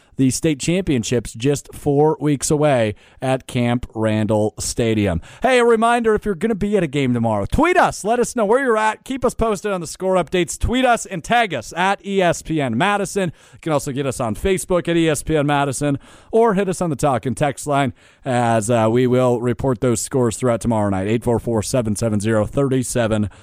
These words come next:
seventy six. Uh, reminder that that Columbus game did get moved to one o'clock, or rather the Marshall game got moved to one o'clock on Saturday rather, uh, than the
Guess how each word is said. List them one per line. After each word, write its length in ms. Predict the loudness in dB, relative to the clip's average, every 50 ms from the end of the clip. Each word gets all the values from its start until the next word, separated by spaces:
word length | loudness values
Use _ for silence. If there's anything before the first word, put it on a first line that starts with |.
| -20 _ -10
seventy 580 | -2 0 0 0 0 0 0 0 0 -2 -2 -6 -12 -20 _ _
six. 720 | -10 -8 -4 -2 -2 -2 -2 -4 -8 -8 -8 -8 -8 -10 -14 -20 -20 -10 -4
Uh, 160 | -2 0 2
reminder 420 | 2 4 4 2 2 2 0 0 0
that 140 | -2 0 0
that 240 | -2 -2 -2 -4
Columbus 640 | -6 -6 -2 2 2 2 2 2 2 0 -2 -2 -6
game 240 | -8 -8 -6 -6 -8
did 300 | -4 -2 -2 -2 0 0
get 200 | 0 0 0 0
moved 360 | 0 2 2 2 2 2 0
to 80 | -2 0
one 180 | 0 0 0
o'clock, 560 | 0 -2 -2 0 2 2 2 2 0 -2 -6 -14 _ _ _ _ _ _ _ -6
or 260 | -2 0 2 4 4 4
rather 300 | 4 4 4 2 2 0
the 80 | 2
Marshall 400 | 2 2 2 2 2 0 -2 -2
game 240 | -2 -4 -6 -6 -4
got 200 | -4 -6 -4 -2
moved 220 | -2 -2 -2 -2
to 80 | -2 -2
one 200 | 0 0 0 0
o'clock 440 | -2 0 0 0 2 2 0 -2 -6 -16 _ _ -10 _
on 460 | -2 0 2 2 2 2 0 0 -4 -6
Saturday 800 | -12 -10 -8 -2 0 2 2 2 2 2 2 0 -2 -2 -4 -4 -4
rather, 500 | -4 -4 -4 -4 -4 -4 -6 -6 -8 -8
uh, 280 | -8 -8 -6 -6 -8 -6
than 400 | -4 -4 -2 0 0 0 -2 -4 -6
the 500 | -6 -4 -2 -2 0 0 0 0 -2